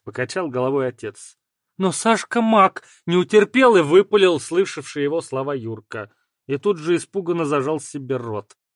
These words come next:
«Вот болтун!» «Маг?» удивился отец. «Он сам все расскажет, если захочет», тут же свинтил в свою комнату брат. «Да так», вздохнул я обреченно.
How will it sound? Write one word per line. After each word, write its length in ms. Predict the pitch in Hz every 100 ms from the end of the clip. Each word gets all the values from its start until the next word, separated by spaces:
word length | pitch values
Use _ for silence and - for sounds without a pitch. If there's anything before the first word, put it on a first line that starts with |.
| _ -
«Вот 280 | 135 147 135 127
болтун!» 840 | 147 143 147 _ _ 156 127 113 87 _ _ _ _ _ _
«Маг?» 760 | - 104 101 104 123 - - - _
удивился 540 | 131 127 131 135 - 135
отец. 480 | 127 139 127 - _ _ _ _ -
«Он 140 | 180
сам 300 | 185 190 165
все 200 | 135 156
расскажет, 640 | 156 151 - 170 139 123 - -
если 380 | 175 170 -
захочет», 680 | 160 185 - - 175 - 143 - -
тут 120 | - 190
же 120 | 196
свинтил 440 | - 208 202 277
в 60 | -
свою 240 | - 165
комнату 460 | 165 202 185 - 151
брат. 440 | 120 107 - _ _ _ _ _ _ _ _
«Да 300 | 107 101 143
так», 500 | 156 - 104 - - -
вздохнул 560 | 104 104 123 - 160 151
я 180 | 139
обреченно. 760 | 120 110 113 - 101 95 -